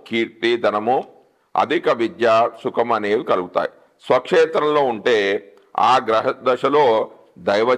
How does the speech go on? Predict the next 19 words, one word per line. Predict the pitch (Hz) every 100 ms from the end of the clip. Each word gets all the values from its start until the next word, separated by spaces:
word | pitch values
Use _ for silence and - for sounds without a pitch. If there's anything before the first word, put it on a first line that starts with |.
| 123
చింతన, | 117 113 113 131 165 - _ _ -
పుణ్య | 127 151 143
కార్యాచరణ, | 131 123 120 120 113 110 107 104
ఆరోగ్యము, | 120 135 107 110 117 104 110 123 208 - _ _ _ -
ఆ, | - 120 123 123
కొంత | 143 131 123
ధనము | 110 110 127 131
అనేవి | 110 110 110 196 233 - _ _ -
కలుగుతాయి. | 104 98 - 85 - _ -
అధిక | 107 139 170
మిత్ర | 160 156 160
క్షేత్రంలో | - 135 131 131 131 131
ఉంటే | 110 117 139 104 107 120 - _ -
ఆ | - 131 143 107
గ్రహ | 104 135 139
దశలో | 139 139 139
అధికారుల | 117 120 120 135 131 127
యొక్క | 123
ఆదరము, | 98 98 110 113 120 151